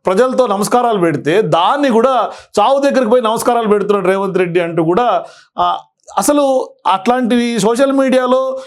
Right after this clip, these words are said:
ఒక చావును కూడా రాజకీయం చేస్తుంది బీఆర్ఎస్ పార్టీ అని ఎవరు ఊహించలే తెలంగాణ ప్రజలు.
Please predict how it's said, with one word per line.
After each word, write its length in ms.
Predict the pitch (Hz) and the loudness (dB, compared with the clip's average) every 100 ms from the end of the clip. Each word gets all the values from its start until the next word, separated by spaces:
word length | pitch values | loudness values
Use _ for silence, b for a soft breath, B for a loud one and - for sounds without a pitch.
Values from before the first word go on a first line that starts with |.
| B | B
ఒక 120 | 190 196 - | -2 -2 0
చావును 340 | 196 269 302 294 | 0 0 0 0
కూడా 160 | 277 | 2
రాజకీయం 520 | 254 220 226 214 247 | 2 0 -2 -2 -2
చేస్తుంది 440 | 220 226 226 226 202 | 0 0 2 0 0
బీఆర్ఎస్ 420 | 180 208 214 202 214 | 0 0 0 -2 -2
పార్టీ 260 | 190 180 | -2 -2
అని 140 | 196 233 | 0 2
ఎవరు 240 | 202 220 | 2 2
ఊహించలే 360 | 202 220 185 165 | 2 0 0 0
తెలంగాణ 360 | 160 170 170 | 0 -2 -4
ప్రజలు. 340 | 147 139 120 | -4 -4 -4